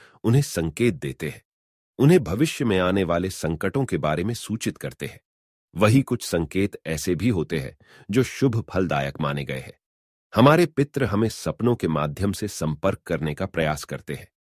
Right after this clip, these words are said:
इसीलिए हमें सपनों में उनके द्वारा जो भी संकेत मिलते हैं,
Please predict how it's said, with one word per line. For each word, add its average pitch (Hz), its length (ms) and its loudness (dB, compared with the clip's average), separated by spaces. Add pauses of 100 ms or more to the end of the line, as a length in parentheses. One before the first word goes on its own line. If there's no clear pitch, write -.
(420)
इसीलिए 95 580 0 (240)
हमें 107 180 6
सपनों 117 420 0
में 101 120 4
उनके 85 280 0
द्वारा 82 340 2
जो 80 300 -4
भी 131 180 -4
संकेत 80 480 -4
मिलते 73 280 -4
हैं, 65 180 -10